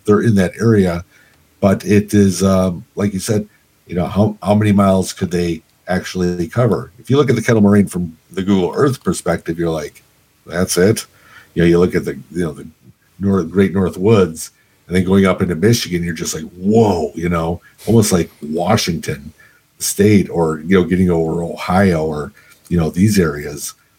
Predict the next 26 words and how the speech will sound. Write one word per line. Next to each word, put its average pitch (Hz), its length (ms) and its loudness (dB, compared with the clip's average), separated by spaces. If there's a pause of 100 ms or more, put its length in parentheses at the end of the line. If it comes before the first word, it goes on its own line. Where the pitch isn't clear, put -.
(100)
Uh, 90 180 -2
but - 180 -2
the 110 60 -8
Kettle 113 240 2
Moraine 110 420 6
is 87 180 -6
a 85 60 -2
lot 101 360 2
bigger 101 260 2
than 90 200 -2
what 90 120 -4
it 85 120 -4
appears 87 880 -4 (460)
and 87 320 0
a 82 60 -2
lot 90 440 0
deeper. 98 580 0 (260)
It's 85 320 -8
not 92 180 0
just - 340 -4 (240)
a 92 60 -8
little 92 200 0
forest, 90 600 -4 (480)
you 101 60 0
know, 87 280 2 (760)
uh, 78 140 -20